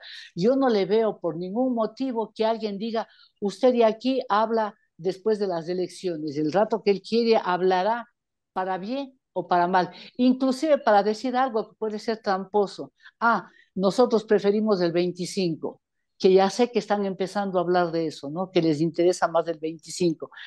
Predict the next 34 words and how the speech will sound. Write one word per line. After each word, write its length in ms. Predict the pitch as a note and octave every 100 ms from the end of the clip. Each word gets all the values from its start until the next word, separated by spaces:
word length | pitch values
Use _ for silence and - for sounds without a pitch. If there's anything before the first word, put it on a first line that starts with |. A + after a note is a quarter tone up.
| -
Claro, 280 | - F#3+ F3+
después 340 | E3 E3 G3
de 80 | G3
las 200 | F#3 E3+
encuestas 640 | F3+ F3+ G#3+ G#3 - F3 F3 _ - -
a 140 | - D3+
las 200 | D3 -
que 120 | F#3
ellos 420 | G3 G3 F3 - -
siempre 420 | - F#3+ F#3+ F#3+
aludían, 580 | F3+ F3+ F#3 G#3 F3+ F3 _ _ -
diciendo 360 | E3+ G3+ F#3
que 80 | F3+
todas 280 | E3 F#3+ F#3+
las 160 | E3+ D#3
demás 280 | F3 F#3 F3+
eran 260 | F3+ F3
mentirosas, 760 | E3 E3+ - F#3 G3 F3+ F3 -
cuando 260 | D#3 D#3 D3+
ven 200 | F#3+ G3+
que 140 | F#3+
la 140 | F3 E3+
realidad 580 | F#3 F3+ F3+ G#3 G3+ - _ - -
está 320 | D#3 - G3
más 340 | F3+ G3 G3+
próxima 460 | - G3 F#3+ G3+ F3+
al 60 | F3
ciudadano 640 | G3 F#3 E3+ F#3+ F3+ E3
que 100 | D#3+
tiene 240 | D3 F3+ E3+
acceso 400 | E3 - G3+ F3+
a 40 |
la 60 | F3
información, 640 | F3 F#3+ F#3 F3+ A3+ A#3